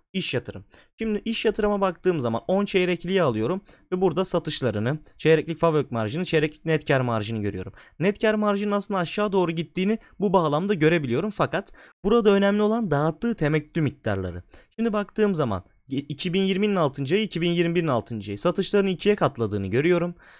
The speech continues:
Brüt kar marjında ve esas ka-, faaliyet marjında eşit seviyedeler. Fabrik marjında ve net dönem karında da aynı seviyelerde olduğunu görüyorum.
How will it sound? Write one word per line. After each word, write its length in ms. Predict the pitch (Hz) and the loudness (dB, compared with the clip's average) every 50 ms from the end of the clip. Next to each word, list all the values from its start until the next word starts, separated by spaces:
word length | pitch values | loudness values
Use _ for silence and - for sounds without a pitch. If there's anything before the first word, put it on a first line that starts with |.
| _ _ _ _ | _ _ _ _
Brüt 240 | 160 180 196 - - | -2 0 0 -2 0
kar 180 | - 185 180 180 | 2 2 2 2
marjında 640 | 180 180 175 170 156 156 170 170 175 180 175 - - | 2 2 0 0 -2 -2 -4 -2 -2 -2 -4 -2 0
ve 100 | 139 147 | 2 2
esas 280 | 160 - - 175 160 | 2 2 2 0 0
ka-, 280 | - - 165 160 135 131 | 0 0 0 0 0 -2
faaliyet 480 | - - 160 160 165 175 180 180 - 147 | 0 2 2 4 4 2 2 0 0 -2
marjında 500 | 135 123 113 110 117 143 185 208 208 - | -2 -2 -2 -2 -4 -4 -4 -4 -4 -2
eşit 280 | - 156 - 165 151 - | -2 -2 -2 -2 -4 -2
seviyedeler. 580 | - 113 95 101 98 92 95 104 143 - - - _ - - - _ _ _ | -4 -2 -2 -2 -4 -4 -4 -4 -4 -4 -6 -12 _ -20 -20 -20 _ _ _
Fabrik 300 | 175 185 202 196 190 180 | 2 2 2 2 2 0
marjında 580 | 185 185 180 170 160 170 180 175 196 190 165 | 0 0 0 -2 -2 -4 -2 0 0 0 2
ve 120 | 139 135 151 | 0 2 2
net 200 | 180 190 - - | 0 0 0 0
dönem 240 | 190 185 196 190 185 | 0 2 2 -2 0
karında 400 | - 156 139 131 127 147 170 175 | 0 0 0 0 0 -2 -4 -4
da 60 | - | -2
aynı 260 | - 170 180 180 151 | 0 0 0 0 0
seviyelerde 520 | - 139 127 120 120 113 107 101 98 104 | 0 0 0 2 2 2 0 0 0 0
olduğunu 280 | 117 143 160 208 220 214 | -2 -2 0 -2 -2 2
görüyorum. 400 | 185 175 147 123 95 - - | 2 2 2 2 0 -2 -6